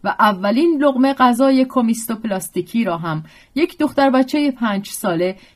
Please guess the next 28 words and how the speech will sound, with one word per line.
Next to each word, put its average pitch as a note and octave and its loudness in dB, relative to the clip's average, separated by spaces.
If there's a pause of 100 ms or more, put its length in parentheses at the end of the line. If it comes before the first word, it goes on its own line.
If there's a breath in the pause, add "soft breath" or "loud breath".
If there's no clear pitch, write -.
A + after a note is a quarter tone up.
که D4 -4
مثل C#4+ 0
دستهٔ B3+ 2
گل F3 -2
بود G#3+ -4 (240 soft breath)
می‌گذاشت D4 2
توی A#3+ 2
دهانش F#3+ -2
و G#3 -2
می‌گفت: F#3+ -6 (540)
«به B3+ 0 (460)
به، G#3 -4 (760 soft breath)
ما G#4 -2
بچه‌ها D4 2
بعد C#4+ 2
از A#3+ 0
این D#4+ 0 (320 soft breath)
فقط F4 2
از F#4 -4
غذاهای D4+ 2
رنگی C#4 4
و D#4+ 2
غیر C#4 0
طبیعی C4 0
کومیستوپلاستیک C4+ 0
استفاده G#3+ -6
خواهیم F3 -6
کرد.» E3 -12